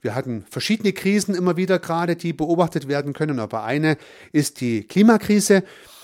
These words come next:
Und durch diverse Interventionen von einzelnen Menschen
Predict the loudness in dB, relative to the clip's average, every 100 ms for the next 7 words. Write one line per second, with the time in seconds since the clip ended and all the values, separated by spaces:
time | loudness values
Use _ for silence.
0 | -12 0 2 2 -4 _ _ 4 6 4
1 | -2 -12 _ -6 0 4 4 4 4 2
2 | 4 2 2 0 -2 -2 0 2 2 2
3 | -2 -6 -4 -4 -4 -8 _ _ 2 4
4 | 2 0 -2 -4 -2 -2